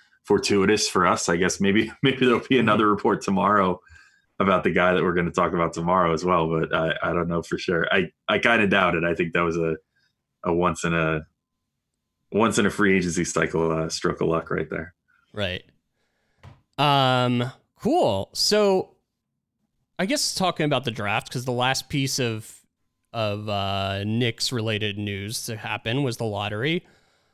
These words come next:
Speaker 2: Um,
Speaker 1: Yeah, I saw your live reaction. It was, it was about what I was feeling too.
Speaker 2: Oh, yeah?
Speaker 1: In many ways.
Speaker 2: <laughs> Yeah.
Speaker 1: Yeah.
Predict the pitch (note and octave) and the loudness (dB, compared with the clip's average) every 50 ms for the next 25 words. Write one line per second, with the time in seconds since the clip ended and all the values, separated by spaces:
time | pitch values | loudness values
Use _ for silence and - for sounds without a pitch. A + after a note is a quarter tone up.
0 | _ _ _ _ - A#2 A#2 A2+ A2 G#2+ G#2+ G#2+ G#2 G#2 G#2+ A2+ A2+ A2 G#2+ G#2 | _ _ _ _ -4 -2 0 2 2 2 2 2 2 2 2 4 4 4 4 4
1 | - B2 B2 B2 A#2 A2 G#2+ G#2 G#2+ G#2+ F#2+ F#2 F#2 F#2 G2 G2+ F#2+ - - - | 4 4 4 4 4 4 4 4 4 4 2 2 2 4 4 2 2 0 -2 -2
2 | E2 D#2+ E2+ E2+ F2 D#2+ - - - G2 F#2 E2+ F2 E2 F#2 F#2+ G2 C#2+ F2+ F2 | 0 0 0 0 0 -2 -2 -2 0 0 0 0 0 2 2 2 4 4 2 2
3 | E2+ F2 E2+ D#2+ - - E2+ E2 E2 E2 D#2+ - - F2+ E2 D#2+ - - _ - | 2 2 2 0 -2 -2 -2 0 0 -2 -2 -2 0 0 0 0 -2 -4 _ 0
4 | F3 E3+ D#3 D3 C3+ B2+ C3 C3+ E3 E3 F3 E3+ E3+ C#3+ - - E2 - - - | 2 2 2 2 2 2 2 2 2 0 0 0 0 2 2 2 0 -2 -6 -10
5 | _ _ _ _ - A#2+ B2 A#2+ A#2 F#2 E2+ D#2 - | _ _ _ _ -6 -2 0 2 2 2 2 0 -2